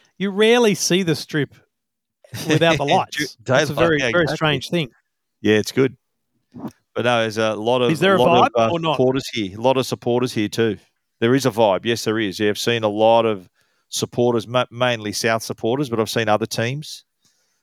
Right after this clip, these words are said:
Speaker 2: I've seen, uh, people with, you know, they, I was wearing my Souths hat on the Strip and s-, and heard people yelling out,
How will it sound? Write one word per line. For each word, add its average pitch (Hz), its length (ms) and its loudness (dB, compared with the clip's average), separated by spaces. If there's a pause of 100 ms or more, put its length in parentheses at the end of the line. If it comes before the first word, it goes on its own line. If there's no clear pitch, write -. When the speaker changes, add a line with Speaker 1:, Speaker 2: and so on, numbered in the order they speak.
(120)
Speaker 2:
I've 107 120 -2
seen, 120 340 -4
uh, 107 200 0
people 120 380 -4
with, 107 200 -4
you 110 80 -4
know, 110 160 0
they, 110 100 2
I 110 200 2
was 107 340 -2
wearing 107 160 -2
my 98 80 0
Souths 113 360 0
hat 117 140 0
on 113 100 -2
the 110 60 -6
Strip 139 300 -6
and 110 120 -8
s-, - 120 -8
and 104 280 -8
heard 113 300 2
people 117 300 -4
yelling 110 280 0
out, 120 220 -2